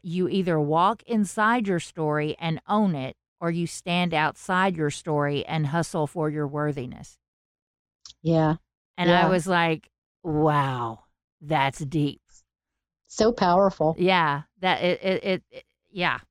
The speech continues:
Speaker 1: I mean, <laughs> there's no other way to say it but powerful. I mean, it's just, it's huge. Uh, it, it was
Speaker 2: And
Speaker 1: one of
Speaker 2: I
Speaker 1: the
Speaker 2: love
Speaker 1: things that
Speaker 2: that, I love that that encompasses Lauren's story and her own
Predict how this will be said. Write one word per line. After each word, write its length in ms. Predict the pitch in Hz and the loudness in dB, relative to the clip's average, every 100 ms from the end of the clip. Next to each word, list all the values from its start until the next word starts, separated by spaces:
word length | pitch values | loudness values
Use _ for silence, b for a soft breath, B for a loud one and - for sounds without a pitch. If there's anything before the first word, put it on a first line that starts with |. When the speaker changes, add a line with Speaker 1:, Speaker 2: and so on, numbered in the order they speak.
| - | -4
Speaker 1:
I 40 | |
mean, 320 | 190 226 208 156 | 2 4 4 2
<laughs> 40 | |
there's 260 | 220 220 190 | 2 2 4
no 140 | 196 | 2
other 160 | 190 185 | 2 2
way 140 | 180 | 2
to 80 | 170 | 0
say 240 | - 185 | -2 0
it 120 | 151 | 0
but 220 | 151 135 - | 0 -4 -2
powerful. 460 | 139 139 - 139 - | -2 -2 -6 -10 -6
I 60 | |
mean, 180 | 156 156 | -4 -4
it's 180 | 131 - | -6 -8
just, 260 | 156 - _ | -12 -12 _
it's 180 | 156 - | -20 -18
huge. 560 | - 185 151 131 - _ _ _ _ _ _ _ 156 | -4 -2 -2 -6 -16 _ _ _ _ _ _ _ -2
Uh, 180 | 151 - | 0 0
it, 140 | 190 - | -4 -4
it 60 | |
was 140 | 180 175 | -2 2
Speaker 2:
And 100 | 220 | 4
Speaker 1:
one 80 | 220 | 6
of 40 | |
Speaker 2:
I 40 | 233 | 6
Speaker 1:
the 60 | |
Speaker 2:
love 240 | 240 262 269 | 4 4 4
Speaker 1:
things 80 | 240 | 4
that 240 | 247 - _ | 4 2 _
Speaker 2:
that, 80 | 226 | 0
I 40 | |
love 260 | 233 262 269 | 4 4 4
that 140 | 285 | 0
that 240 | 262 233 - - | 2 0 0 0
encompasses 880 | 208 - 208 190 190 196 - 175 180 | 0 2 2 4 4 2 2 2 4
Lauren's 540 | 180 180 180 175 170 | 4 6 6 4 2
story 540 | - - 190 180 160 165 | 2 4 4 6 4 0
and 160 | 185 175 | -4 0
her 120 | 180 180 | 0 2
own 180 | 185 | 0